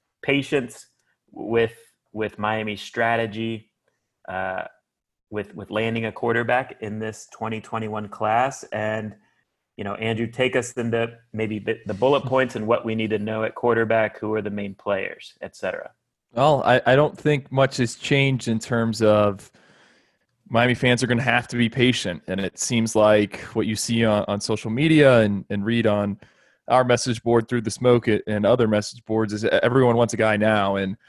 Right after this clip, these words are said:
Speaker 2: I just really don't think that they're gonna have someone committed by the end of the,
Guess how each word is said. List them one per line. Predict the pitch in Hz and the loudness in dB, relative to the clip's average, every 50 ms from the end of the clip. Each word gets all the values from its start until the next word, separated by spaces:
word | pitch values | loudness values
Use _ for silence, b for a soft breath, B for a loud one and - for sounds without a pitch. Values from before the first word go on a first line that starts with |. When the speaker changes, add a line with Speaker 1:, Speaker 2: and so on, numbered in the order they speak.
| b b b b - | b b b b 0
Speaker 2:
I | - 113 | 0 2
just | 110 123 135 - - | 2 2 0 2 2
really | 131 131 131 131 120 | 2 4 4 4 4
don't | 110 123 120 117 120 - | 4 4 4 4 2 0
think | - - - 123 117 113 110 110 - - | -6 -6 0 2 2 2 2 0 -4 -2
that | - 113 107 107 107 107 107 - _ _ _ _ _ _ _ _ _ _ _ _ _ _ | 2 2 4 6 4 4 2 0 _ _ _ _ _ _ _ _ _ _ _ _ _ _
they're | 113 110 120 110 | 0 2 2 4
gonna | 120 113 110 | 4 2 2
have | 107 110 117 113 113 110 113 | 2 4 4 4 4 2 0
someone | - - 113 110 107 107 107 107 104 104 | -2 -2 0 0 2 2 4 2 2 0
committed | - - 110 107 107 107 107 107 104 95 92 117 _ _ _ _ _ _ _ _ _ _ _ | -2 -2 0 4 4 4 4 4 2 0 -4 -10 _ _ _ _ _ _ _ _ _ _ _
by | - 107 107 107 | 2 2 2 2
the | 101 101 101 104 | 2 0 0 0
end | 104 104 104 | 0 0 0
of | 104 98 98 98 - - _ _ | 0 0 -2 -6 -10 -16 _ _
the, | - 101 98 | -10 -8 -8